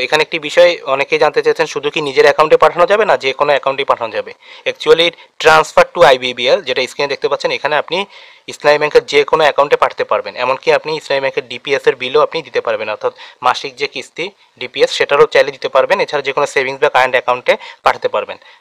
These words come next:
কনফার্ম বাটনে ক্লিক করা মাত্র আপনার এম ক্যাশের টাকা সরাসরি ইসলামী ব্যাংকের সেভিংস বা কারেন্ট অ্যাকাউন্ট, অর্থাৎ আপনার যে ডেস্টিনেশন অ্যাকাউন্ট সেখানে চলে যাবে। তো আমি এটা করলাম না, আমি আপনাদেরকে প্রসেসটা দেখালাম।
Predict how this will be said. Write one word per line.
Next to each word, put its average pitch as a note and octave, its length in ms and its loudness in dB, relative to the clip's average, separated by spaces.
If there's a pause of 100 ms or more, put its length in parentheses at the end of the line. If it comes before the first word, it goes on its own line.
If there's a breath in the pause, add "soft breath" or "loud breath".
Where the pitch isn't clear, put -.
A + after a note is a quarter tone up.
কনফার্ম C3 380 4
বাটনে D#3 300 2
ক্লিক D3 220 -10
করা D3+ 200 4
মাত্র C#3+ 160 -2 (160)
আপনার D3 240 0 (480 soft breath)
এম C3 120 -6
ক্যাশের C#3+ 280 -2
টাকা C#3+ 200 -2
সরাসরি C3+ 380 0 (300)
ইসলামী C3+ 260 -2
ব্যাংকের D3+ 280 0 (300 soft breath)
সেভিংস B2+ 340 -2
বা C#3+ 140 0
কারেন্ট C3 240 2
অ্যাকাউন্ট, A2 240 -4
অর্থাৎ B2+ 240 -2
আপনার C3+ 220 -2
যে C#3 120 -2
ডেস্টিনেশন C3+ 460 -2
অ্যাকাউন্ট E3 260 -2
সেখানে B2+ 260 -2 (200 soft breath)
চলে B2+ 220 2
যাবে। G2 160 -6 (440 soft breath)
তো - 60 -2 (120)
আমি D3 160 2
এটা E3 120 4
করলাম E3 420 4
না, E3 40 4 (100)
আমি C#3 160 0
আপনাদেরকে C#3+ 340 -2 (220)
প্রসেসটা D3 440 -2
দেখালাম। D3+ 280 0